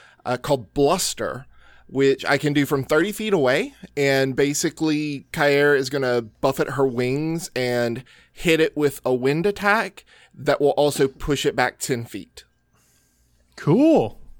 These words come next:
Speaker 2: Let's do it.
Speaker 1: So I need to roll two D six plus strike. So that's seven plus three is ten.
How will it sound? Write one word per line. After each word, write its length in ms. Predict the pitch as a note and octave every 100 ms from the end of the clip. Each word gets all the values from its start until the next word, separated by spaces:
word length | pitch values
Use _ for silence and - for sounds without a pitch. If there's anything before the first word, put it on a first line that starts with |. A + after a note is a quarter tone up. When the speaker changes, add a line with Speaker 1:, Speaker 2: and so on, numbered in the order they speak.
| - -
Speaker 2:
Let's 280 | C3 D#3+ -
do 440 | A2+ G#2+ E3 C#4
it. 160 | A2+ - - - - - _ _ _ _ _
Speaker 1:
So 440 | - - - A#2+
I 80 | G#2
need 160 | A#2+ A2
to 40 |
roll 160 | E2+ C#2+
two 200 | - A#2+
D 120 | -
six 520 | - - A3 G#3 -
plus 380 | - D#3 D#3+ D3
strike. 760 | - - D#3+ D#3+ A#3+ - - - _ _ -
So 160 | - D#3
that's 220 | D#3 -
seven 760 | - - G3 G3 A3+ A#3+ A#3+ -
plus 320 | - D#3 -
three 420 | - F3 F#3 F#3
is 200 | E3+ D#3+
ten. 360 | - C3+ -